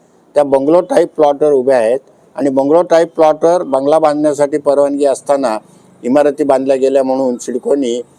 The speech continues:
ह्या अनियमित इमारती नियमित करण्यासाठी नुकतीच एक ॲम्नेस्टी स्कीम, अभय योजना राबवली होती. त्यात दंडाची तरतूद केलेली होती. परंतु माझा या क्षेत्राशी पंचवीस वर्षाचा अभ्यास असल्यामुळे की हे परवानगी या सगळ्या सिडकोनी दोन हजार पाचच्या आधी दिलेल्या असताना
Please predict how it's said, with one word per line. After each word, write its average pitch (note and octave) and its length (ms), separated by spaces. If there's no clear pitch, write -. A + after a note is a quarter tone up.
ह्या C#3 280
अनियमित F3+ 460
इमारती E3 520
नियमित D#3 320
करण्यासाठी C#3+ 720
नुकतीच B2+ 420
एक C#3+ 200
ॲम्नेस्टी B2 520
स्कीम, A2+ 300
अभय A#2+ 260
योजना A#2+ 340
राबवली G2+ 380
होती. F2 240
त्यात D#3 120
दंडाची D3+ 640
तरतूद E3 460
केलेली B2+ 300
होती. F#2 280
परंतु D3+ 260
माझा D#3 320
या E3 180
क्षेत्राशी D#3+ 720
पंचवीस C#3 400
वर्षाचा C#3+ 360
अभ्यास C3+ 320
असल्यामुळे C#3+ 460
की D#3 260
हे D3+ 180
परवानगी D3+ 520
या F3 120
सगळ्या E3 420
सिडकोनी E3+ 460
दोन D#3 220
हजार D3 260
पाचच्या C#3+ 600
आधी C3 180
दिलेल्या C3 420
असताना A#2+ 440